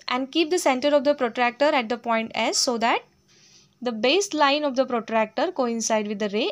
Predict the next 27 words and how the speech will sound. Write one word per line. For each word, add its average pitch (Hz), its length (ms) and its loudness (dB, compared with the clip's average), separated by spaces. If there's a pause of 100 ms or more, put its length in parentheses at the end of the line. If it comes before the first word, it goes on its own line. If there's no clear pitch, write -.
S - 280 -2
T. 180 240 -10 (840)
Again 320 280 0
we 370 160 4
use 349 200 2
inner 277 280 4
scale 294 320 0 (260)
to 285 80 -4
measure 247 340 0
the 233 80 -2
angle 220 300 -2
fifty-five 220 540 -2
degree. 202 340 -6 (4000)
So 285 140 0
this 285 140 -2
is 339 160 4
zero 302 280 2
degree, 330 420 2
this 247 180 -6
is 277 160 -4
ten, 269 380 -2
this 233 180 -8
is 262 140 -8
twenty, 240 420 -4
this 262 160 -6
is 254 140 -6
thirty, 240 420 -2